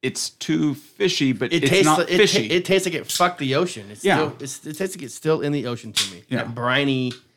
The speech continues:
Speaker 2: but, like, raw salmon. Like, if you get, like, some sashimi or some sushi, not smoked, just raw salmon, I can eat that.
Speaker 1: And see, I can do smokes, and, like, lox and
Speaker 2: See,
Speaker 1: stuff.
Speaker 2: I can't
Speaker 1: Yeah.
Speaker 2: do, I, I can't do it. I don't like smoked salmon, cooked salmon, fried, nothing salmon besides raw.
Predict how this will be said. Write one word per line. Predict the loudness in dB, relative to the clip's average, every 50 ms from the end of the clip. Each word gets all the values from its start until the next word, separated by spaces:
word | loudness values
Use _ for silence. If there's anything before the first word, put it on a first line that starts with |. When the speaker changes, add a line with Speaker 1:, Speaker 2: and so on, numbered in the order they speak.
| _ _ _ _ _ _ _ _ -8 -2
Speaker 2:
but, | 2 6 6 6
like, | 6 4 0 -2
raw | -6 -4 0 4 6 6 6 6
salmon. | 4 2 0 -2 -2 -4 -8 -10 -6
Like, | -6 -4 -2
if | -2 0
you | 0 0
get, | 0 0 0 0 0
like, | 0 -2 -2
some | 0 0 0 0 0
sashimi | -2 -6 -8 -8 -6 -4 -4 -4 -4 -4 -4
or | -4 -4
some | -4 -6 -6 -6 -6
sushi, | -4 -4 -4 -4 -4 -8 -8 -10 _ _ _ _ _ _
not | 0 2 4 4 4 2
smoked, | -2 0 2 4 4 4 2 -2 -8
just | -4 0 0 0 0 -2 -4 -2
raw | 2 2 2 2
salmon, | 2 0 -2 0 0 0 -2 -4 -8 _ _ -6
I | -6 -4
can | -2 0 0
eat | 0 -2 -4 -8
that. | -14 -16 -18 -12 -8
Speaker 1:
And | -6 -2
see, | 0 0
I | 2 2
can | 0 0
do | -2 -2
smokes, | -2 -2 -2 -2 -2 -4
and, | -6 -6 -6
like, | -8 -6 -2
lox | 2 2 2 2 0 -4 -8 -6 -4
and | -4 -4 -2
Speaker 2:
See, | 0 0
Speaker 1:
stuff. | 0 0 0 0
Speaker 2:
I | -2 -2
can't | 0 2 2 2 2 0 0 -2
Speaker 1:
Yeah. | -2 -4
Speaker 2:
do, | -2
I, | -4
I | -4
can't | -4 -2 -4 -4 -2 2
do | 2 4 4
it. | 2 0
I | -2 -2
don't | -2 0 0
like | -2 -4 -4
smoked | -2 -2 -2 -2 -2
salmon, | -4 -4 -4 -4 -6 -6 -8 -10 -14 -20 _ _ _ _ -2
cooked | 0 0 0 0
salmon, | -2 -2 0 0 0 -2 -4 -4 -6 -10
fried, | -10 -6 -2 0 0 0 -2 -2 -2
nothing | 0 0 0 -2 -4 -8 -10
salmon | -12 -14 -14 -14 -14 -18 -20 -20 -20
besides | -14 -8 -6 -4 -4 -6 -8
raw. | -10 -10 -6 -6 -6 -6 -8